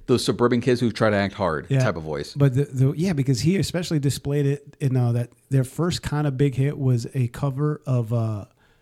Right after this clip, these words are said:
Speaker 2: Faith
Speaker 1: Mm-hmm.
Speaker 2: by George Michael.
Speaker 1: Yeah.
Speaker 2: Yeah, that was kind of their first big hit.
Speaker 1: Yeah.
Speaker 2: And I think it was more Wes Borland that people were interested in.
Speaker 1: Wes Borland was like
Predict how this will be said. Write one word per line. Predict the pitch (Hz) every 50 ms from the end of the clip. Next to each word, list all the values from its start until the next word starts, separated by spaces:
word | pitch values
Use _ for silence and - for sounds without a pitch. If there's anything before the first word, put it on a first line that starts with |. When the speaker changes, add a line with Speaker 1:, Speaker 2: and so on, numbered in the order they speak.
| _ _
Speaker 2:
Faith | - - - 120 120 143 151 139 - - - -
Speaker 1:
Mm-hmm. | 131 123 110 107
Speaker 2:
by | 104 123
George | 110 120 123 120 117 110
Michael. | 110 110 113 - 147 151 139 -
Speaker 1:
Yeah. | 123 107 92 85 80 82 - - _ _ _ _ _ -
Speaker 2:
Yeah, | 123 110 90 - - -
that | - 135
was | 131 127 -
kind | - 180 165
of | 156 147
their | 123 104
first | - - 120 123 131 123 -
big | - 113 107 -
hit. | - - 117 104 - - -
Speaker 1:
Yeah. | 120 107 95 85 76 - - -
Speaker 2:
And | 139 127 -
I | 156 165 185
think | 233 262 214
it | 185
was | 160 135 123
more | 139 147 156 143
Wes | 113 131 139 147 - 135
Borland | 123 110 107 120 123 135 139 147 175 180 190 190 185 - -
that | 165 160
people | - 196 185 185
were | 185 190 190
interested | 196 - - 180 - 208 196 202
in. | 208 214 214 - 123 113 -
Speaker 1:
Wes | 135 120 107 123 175 214 - -
Borland | 107 95 107 120 123 120 120 123 117
was | 104 101 95 90 104
like | 95 92 85 -